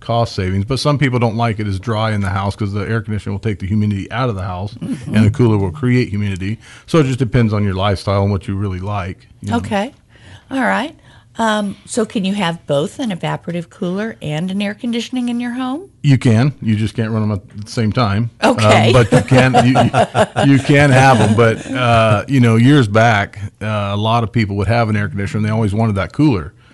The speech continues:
Speaker 2: Okay.
Speaker 1: Because they thought they were gonna save themselves some money. And back
Speaker 2: Mm-hmm.
Speaker 1: when air conditioners didn't really have to be rated or nothing, that could have been the truth to
Speaker 2: Right.
Speaker 1: save a little bit of money. But nowadays, like I say, the air conditioners are so efficient,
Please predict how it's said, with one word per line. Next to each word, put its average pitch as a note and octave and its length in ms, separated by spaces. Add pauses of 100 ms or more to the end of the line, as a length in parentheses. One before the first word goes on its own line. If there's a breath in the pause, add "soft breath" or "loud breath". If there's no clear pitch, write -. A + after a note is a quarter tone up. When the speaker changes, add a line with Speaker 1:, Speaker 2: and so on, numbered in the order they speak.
(120)
Speaker 2:
Okay. E3+ 340
Speaker 1:
Because A2+ 220
they G#2+ 100
thought G2+ 180
they G#2 80
were G2+ 40
gonna G2 140
save F#2+ 320
themselves F#2+ 420
some A2 80
money. B2+ 160
And C3 80
back D#3+ 220
Speaker 2:
Mm-hmm. A3+ 180
Speaker 1:
when A#2+ 180
air B2 180
conditioners G#2 340
didn't G#2+ 260
really A2 200
have G#2 160
to - 60
be G#2+ 120
rated G#2+ 400
or G2 60
nothing, G#2 280
that A2 180
could A#2 160
have G#2 120
been G#2 160
the F#2 100
truth A#2 460 (240 soft breath)
to D#3+ 80
Speaker 2:
Right. D3+ 80
Speaker 1:
save B2 200
a G2+ 60
little G#2 200
bit F#2+ 120
of F#2 80
money. A2 260
But F#2 140
nowadays, G#2+ 380
like G2 100
I - 60
say, A2+ 180
the G2+ 80
air G#2+ 140
conditioners G#2 380
are F2+ 60
so A#2 180
efficient, A2 540